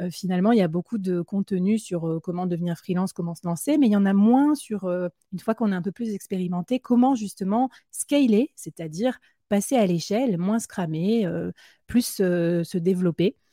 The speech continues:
Et donc, c'est pour ça que j'ai développé la méthode, ma méthode à moi, celle du solopreneur, je vais vous en parler.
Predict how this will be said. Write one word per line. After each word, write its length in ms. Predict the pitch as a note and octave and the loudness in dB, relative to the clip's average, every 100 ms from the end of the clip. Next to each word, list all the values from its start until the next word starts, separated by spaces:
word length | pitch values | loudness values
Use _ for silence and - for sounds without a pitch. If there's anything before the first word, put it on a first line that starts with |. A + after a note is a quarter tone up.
| _ _ - | _ _ -8
Et 80 | E3+ | -2
donc, 160 | A3 | -2
c'est 120 | - | -2
pour 180 | G3+ F#3 | -4 -4
ça 180 | - G#3+ | 0 2
que 80 | G3+ | 2
j'ai 100 | F3 | -2
développé 400 | E3+ E3 D#3+ G3 | -2 -2 0 0
la 120 | F#3 | 0
méthode, 380 | E3 D#3 F#3 F3+ | -2 -2 -2 0
ma 160 | F#3 | 2
méthode 360 | G#3+ A3+ A3 G3+ | 4 2 2 0
à 80 | E3+ | 0
moi, 240 | F#3+ A#3+ | 0 -2
celle 180 | A#3+ F#3 | -4 -6
du 140 | E3 | -8
solopreneur, 580 | E3+ G#3 F#3 - F3 A3 | -6 -2 -4 -4 -4 -4
je 120 | G3 | -2
vais 40 | F#3+ | -4
vous 160 | F3 | -2
en 80 | F#3 | -2
parler. 380 | E3+ F3 A#3 E4+ | -2 0 -2 -2